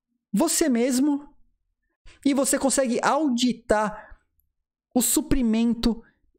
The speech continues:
e todo o histórico, a história inteira, desde o primeiro Bitcoin até o mais atual.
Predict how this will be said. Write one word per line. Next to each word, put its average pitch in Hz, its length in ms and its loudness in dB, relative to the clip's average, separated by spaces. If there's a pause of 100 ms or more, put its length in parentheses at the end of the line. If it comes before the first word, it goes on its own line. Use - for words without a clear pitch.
(140)
e 254 100 2
todo 285 800 -2
o 247 140 2
histórico, 240 880 -2
a 208 120 2
história 254 600 -2
inteira, 262 760 0
desde 262 360 0
o 247 40 0
primeiro 269 680 0
Bitcoin 233 600 0 (680)
até 233 400 0
o 233 80 0
mais 226 300 0
atual. 226 680 -2